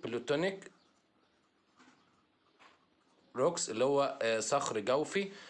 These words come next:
وطبعًا، آه، volcanic أو surface، volcanic rocks or surface، آه، rocks. آه، the atmosphere contain،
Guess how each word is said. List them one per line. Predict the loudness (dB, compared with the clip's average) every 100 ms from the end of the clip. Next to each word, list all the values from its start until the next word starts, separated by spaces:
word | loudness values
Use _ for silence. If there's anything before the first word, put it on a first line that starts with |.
| -20 -6
وطبعًا، | 2 4 4 2 2 4 2 0
آه، | 0 0 0
volcanic | -4 0 0 0 -2 -2
أو | 0
surface، | 0 -2 0 0 0 -4 -12 _ _ _ _ _ _ _ _ _ _ _ _ _ _ _ -20 _ _ _ -12 -6
volcanic | -4 0 2 0 -4 -14 -4 -2
rocks | 0 -4 -6 -2
or | 0
surface، | 0 -2 -2 0 0 0 -6 -2
آه، | 0 0
rocks. | -2 -6 -14 -16 -18 -16 -16 -16 -18 -20 _ 4
آه، | 6 6 6 4 2
the | 4 4 4
atmosphere | 2 2 0 -2 0 -2
contain، | 0 0 0 0 2 0